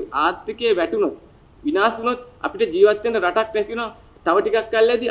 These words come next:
අනිසි පුද්ගලයන්ට මේ රටයි තියෙනවා. ඒක අපි නවත්තන්න ඕනේ. අපේ තියෙන මේ රට බේරගන්න තියෙන අපි ලොකුම හයිය. මොකද අපි මේ හැමදාම අපේ හයිය අතහැරලා දාලා තියෙන්නේ. මොකද ලක්ෂ හතලිහක් පනක් අපේ හයිය හැමදාම අතහැරලා අපි දන්නා මේ අප්‍රිකා රටවල්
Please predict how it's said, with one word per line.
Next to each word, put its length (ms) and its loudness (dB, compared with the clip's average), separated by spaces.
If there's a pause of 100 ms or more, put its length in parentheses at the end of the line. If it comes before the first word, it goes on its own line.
අනිසි 300 0
පුද්ගලයන්ට 440 -4
මේ 100 -2
රටයි 300 0
තියෙනවා. 340 0 (200)
ඒක 180 -2
අපි 140 0
නවත්තන්න 500 0
ඕනේ. 140 -8 (320)
අපේ 300 6
තියෙන 280 2
මේ 200 2 (340)
රට 240 -2 (200)
බේරගන්න 540 2
තියෙන 180 0
අපි 220 0
ලොකුම 300 0
හයිය. 160 4
මොකද 220 2
අපි 200 0
මේ 160 -4
හැමදාම 500 0
අපේ 220 -4
හයිය 280 4
අතහැරලා 400 0
දාලා 240 0
තියෙන්නේ. 220 -6 (120)
මොකද 180 4
ලක්ෂ 240 2
හතලිහක් 360 2
පනක් 220 -2
අපේ 220 2
හයිය 240 -2
හැමදාම 440 0
අතහැරලා 480 -2 (500)
අපි 180 2
දන්නා 260 4
මේ 120 2
අප්‍රිකා 420 2
රටවල් 360 2